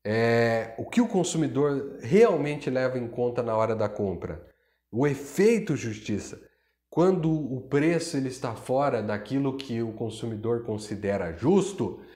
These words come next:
ele consequentemente ele vai deixar o produto. O consumidor ele é menos sensível a preço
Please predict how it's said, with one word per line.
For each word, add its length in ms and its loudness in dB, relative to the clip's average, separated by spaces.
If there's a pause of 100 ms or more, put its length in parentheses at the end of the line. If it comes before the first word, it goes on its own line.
(360)
ele 300 2
consequentemente 2500 0 (220)
ele 240 0
vai 500 -2 (320)
deixar 1300 0 (320)
o 140 -2
produto. 920 -2 (600)
O 100 -2
consumidor 680 2
ele 160 4
é 80 4
menos 640 0
sensível 760 -2
a 80 -2
preço 800 0